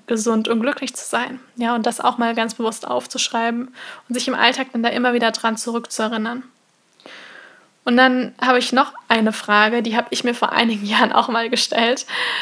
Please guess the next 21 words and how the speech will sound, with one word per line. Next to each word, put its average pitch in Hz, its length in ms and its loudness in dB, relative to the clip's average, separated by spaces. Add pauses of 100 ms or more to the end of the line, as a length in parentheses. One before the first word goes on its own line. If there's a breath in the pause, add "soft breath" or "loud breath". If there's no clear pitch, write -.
(180 loud breath)
ähm, 208 360 4
und - 120 0
stelle 214 280 6
sie 214 80 2
mir 208 120 4
auch 220 120 4
immer 226 180 2
mal 202 140 4
wieder. 208 320 2 (200)
Aber 214 380 4
ich - 140 -6
glaube, 220 440 4 (400)
als 233 160 0
ich 240 100 -8
sie 240 100 0
mir 226 100 0
vor - 140 -2
einigen 226 340 2
Jahren 214 260 4
gestellt 220 420 0
habe, 226 200 0